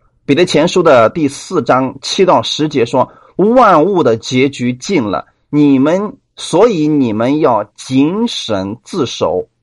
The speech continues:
警醒祷告。最要紧的是彼此切实相爱，因为爱能遮掩许多的罪。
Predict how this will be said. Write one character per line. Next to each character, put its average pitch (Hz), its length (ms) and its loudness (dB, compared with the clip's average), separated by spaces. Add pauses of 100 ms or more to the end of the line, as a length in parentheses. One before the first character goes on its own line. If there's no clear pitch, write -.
(920)
警 147 480 0
醒 107 500 -4
祷 - 220 -8
告。 - 260 -8 (920)
最 302 220 -2
要 160 200 4
紧 120 220 -4
的 131 100 2
是 139 340 2 (280)
彼 190 280 2
此 117 320 -2
切 147 460 2
实 113 320 -2
相 117 320 0
爱， 110 260 -4 (220)
因 180 180 2
为 160 140 4
爱 196 380 2
能 131 340 0
遮 226 320 4
掩 127 280 0
许 113 520 -6
多 156 320 0
的 107 160 2
罪。 107 340 -4